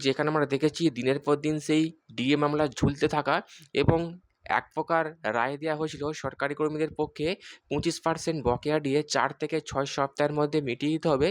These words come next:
কিন্তু সেই সময়সীমা পার হয়ে গেলেও এখনও পর্যন্ত মেটানো হয়নি বকেয়া দিয়ে। পশ্চিমবঙ্গের সরকারি কর্মীরা যেখানে ষষ্ঠ বেতন কমিশনের আওতায় আঠেরো পার্সেন্ট হারে মহার্ঘ ভাতা পাচ্ছেন, বাকি রাজ্যগুলো যেখানে কেন্দ্রীয় সরকারকে অনুসরণ করে ডিএ পাচ্ছে এবং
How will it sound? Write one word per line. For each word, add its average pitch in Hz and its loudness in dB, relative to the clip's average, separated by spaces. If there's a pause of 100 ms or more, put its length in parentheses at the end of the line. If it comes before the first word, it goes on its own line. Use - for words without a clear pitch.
(400)
কিন্তু 160 0 (120)
সেই 160 2
সময়সীমা 170 0 (120)
পার 143 4
হয়ে 165 2
গেলেও 156 2 (440)
এখনও 151 -2
পর্যন্ত 143 0 (160)
মেটানো 135 0
হয়নি 143 -4 (100)
বকেয়া 120 0
দিয়ে। 98 0 (480)
পশ্চিমবঙ্গের 160 0
সরকারি 143 0
কর্মীরা 151 0
যেখানে 127 -2 (100)
ষষ্ঠ 123 -2
বেতন 147 0 (100)
কমিশনের 143 -2 (120)
আওতায় 131 0 (420)
আঠেরো 165 -2
পার্সেন্ট 156 0
হারে 156 2 (120)
মহার্ঘ 131 0
ভাতা 151 0
পাচ্ছেন, 151 0 (420)
বাকি 127 0 (120)
রাজ্যগুলো 151 -2 (140)
যেখানে 127 -2
কেন্দ্রীয় 131 -2
সরকারকে 147 -2
অনুসরণ 143 -2
করে 139 4
ডিএ 131 -2
পাচ্ছে 131 0 (600)
এবং 160 4